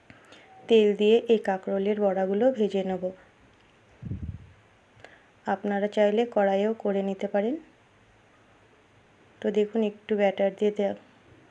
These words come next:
দেখছি যে খুব সুন্দরভাবে তেল গরম হয়ে গেছে। এবার একটা কা-, কাঁকরোল ব্যাটারের মধ্যে দিয়ে, উপর দিয়ে, উপরে চামচে করে দিয়ে ছেড়ে দিচ্ছি।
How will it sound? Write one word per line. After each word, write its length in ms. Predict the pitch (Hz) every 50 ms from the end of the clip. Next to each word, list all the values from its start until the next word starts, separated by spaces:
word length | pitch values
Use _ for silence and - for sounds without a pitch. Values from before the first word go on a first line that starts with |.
| _ - - _ _ _ _ _ _ _ _ _ _ -
দেখছি 440 | 208 208 196 190 190 _ - - 226 220
যে 180 | 202 - 208 208 208 214 208 - - - - - -
খুব 140 | - 208 196
সুন্দরভাবে 640 | - - 214 202 196 190 196 196 196 202 196 190 202
তেল 220 | 202 - 208 208 202 202
গরম 280 | 202 196 196 196 196 202
হয়ে 180 | 202 202 196 190
গেছে। 280 | 196 202 202 - - 247 254 -
এবার 240 | - 208 196 202 202 202 - - - - - - - _ -
একটা 280 | 202 202 202 - 208 202 196
কা-, 300 | 202 - 196 185 190 _ - -
কাঁকরোল 500 | 202 196 190 190 - - 196 202 220 247 254
ব্যাটারের 480 | 220 208 190 190 - 202 196 202 196 196
মধ্যে 300 | 196 190 185 185 208 202
দিয়ে, 220 | 196 196 202 214 220
উপর 280 | 214 208 - - 196 185 - -
দিয়ে, 180 | 202 214 247 302 - - - - - - _ _ _ _ _ _ _ -
উপরে 360 | 214 202 202 - 208 190 208 202
চামচে 460 | - - 196 190 190 190 - - 196
করে 240 | 202 - 196 196 202
দিয়ে 260 | 185 180 196 202 240 311 - - - - - - - - - -
ছেড়ে 260 | - - 196 190 185
দিচ্ছি। 420 | 185 185 180 - _ - - -